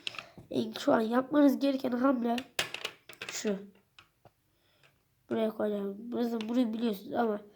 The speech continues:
hangisini çevireceksiniz? Bunu çevireceksiniz. Bunun yaptığı tarafa doğru bunu çevireceksiniz. Çünkü daha, biraz daha mantıklı oluyor benim için böyle. Ve abone olup like atmayı unutmayın.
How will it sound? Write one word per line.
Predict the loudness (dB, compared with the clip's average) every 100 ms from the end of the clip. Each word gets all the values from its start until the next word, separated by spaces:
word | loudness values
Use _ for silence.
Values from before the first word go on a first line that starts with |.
| _ _ _ _ -8
hangisini | 6 8 8 2 -4
çevireceksiniz? | -4 -2 -2 -2 -4 4 6 6 2 -16 _ _
Bunu | 2 4
çevireceksiniz. | 4 2 0 -2 -6 -6 -4 4
Bunun | 8 8 6 -4 -20 _ 6
yaptığı | 8 8 4 -2
tarafa | 4 6 6 4
doğru | 4 4
bunu | 2 0
çevireceksiniz. | 0 2 2 0 -4 -6
Çünkü | -2 -2 -2 4
daha, | 6 6 4
biraz | 4 4 6
daha | 4 4
mantıklı | 0 -4 -10 -6 -2
oluyor | -2 -2 -2
benim | -2 -2
için | -4 -8 -2
böyle. | 0 0 -4 -12 -18 -16 -16 -18 -20 _ _ -2
Ve | 8 8 8 2 -2
abone | 2 4 8
olup | 8 6 2
like | 0 0 -2
atmayı | -8 -2 0
unutmayın. | 0 -4 -6 -2 0 0 -2